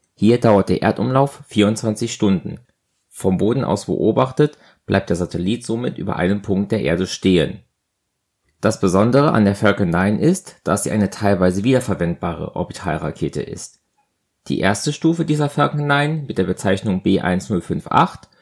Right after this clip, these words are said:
flog bereits einmal am dreißigsten Mai als Teil der Crew Demo zwei, als die beiden Astronauten Bob Behnken und Doug Hurley zur I S S gebracht wurden. Beim Start von anasis zwei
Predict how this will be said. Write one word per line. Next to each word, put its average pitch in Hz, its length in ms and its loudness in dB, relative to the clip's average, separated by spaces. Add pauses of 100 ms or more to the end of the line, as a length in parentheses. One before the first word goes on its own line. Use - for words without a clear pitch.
(140)
flog 107 300 2
bereits 95 340 0
einmal 110 520 2
am 101 120 2
dreißigsten 98 540 -2
Mai 90 460 0 (260)
als - 300 -2
Teil 107 180 2
der 98 140 -2
Crew 110 220 -2
Demo 101 280 0
zwei, 110 480 0 (340)
als - 200 -10
die 87 100 -6
beiden 90 320 0
Astronauten 98 560 -2
Bob - 200 -6
Behnken 117 440 0
und 98 180 -2
Doug 95 200 -4
Hurley 113 400 2
zur - 260 -2
I 98 60 4
S - 120 -2
S - 200 -4
gebracht - 420 -8
wurden. 76 360 -4 (480)
Beim 92 180 2
Start 107 340 2
von 113 140 2
anasis 98 480 2
zwei 110 460 2